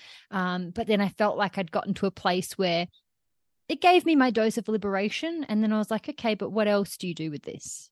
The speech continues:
You know, it felt a bit, it felt a bit boxy. I'm like, "Okay, yeah, I know all of this stuff now, but I want more." And then the, the woman who I was following in human design, she started sharing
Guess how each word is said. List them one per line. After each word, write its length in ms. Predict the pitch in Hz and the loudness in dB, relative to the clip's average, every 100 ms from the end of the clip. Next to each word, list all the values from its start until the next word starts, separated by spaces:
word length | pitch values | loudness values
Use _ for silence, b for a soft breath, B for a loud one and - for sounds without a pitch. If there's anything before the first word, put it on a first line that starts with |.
| _ | _
You 140 | - 190 | -2 2
know, 180 | 196 190 | 4 2
it 120 | 180 | 0
felt 360 | - 214 202 - | -2 0 0 -2
a 40 | |
bit, 340 | 175 190 - - _ _ _ _ _ _ | -6 -6 -8 -14 _ _ _ _ _ _
it 80 | 214 | -10
felt 320 | - 226 208 | -2 0 0
a 60 | 202 | -2
bit 340 | 170 190 160 | -2 -4 0
boxy. 560 | - - - - 165 - - | 0 0 -2 -6 -6 -6 -2
I'm 160 | 196 | -2
like, 220 | 190 185 | 0 -2
"Okay, 400 | 233 - 160 151 _ _ _ - | -4 -2 -2 -4 _ _ _ -2
yeah, 160 | 208 | 0
I 80 | 147 | 0
know 200 | 180 196 | 0 0
all 120 | 202 | 0
of 100 | 190 | -2
this 140 | 175 - | -4 -6
stuff 420 | - 233 247 - | 0 2 2 0
now, 200 | 180 170 | -4 -2
but 240 | 170 151 - _ _ _ _ _ _ _ _ _ _ | -2 -4 -8 _ _ _ _ _ _ _ _ _ _
I 80 | 185 | -6
want 220 | 165 180 | -4 -2
more." 640 | 190 180 208 220 196 165 170 B B - | 2 6 8 8 8 4 -4 B B 0
And 160 | 220 | 4
then 200 | 220 214 | 4 4
the, 320 | 202 208 208 180 | 2 2 0 -2
the 100 | 202 | -2
woman 300 | 220 226 214 | 2 2 2
who 140 | 196 | -2
I 180 | 190 254 | -2 -2
was 180 | 349 - | -2 -2
following 460 | 180 185 180 180 | -6 -4 -4 -4
in 100 | 180 | -2
human 240 | 170 180 175 | -2 -2 -2
design, 340 | 175 170 185 | -4 -4 -4
she 240 | - 240 | -4 -2
started 460 | 262 - 202 185 185 | -4 -2 -2 -4 -6
sharing 520 | - 190 170 170 175 | -8 -6 -6 -6 -8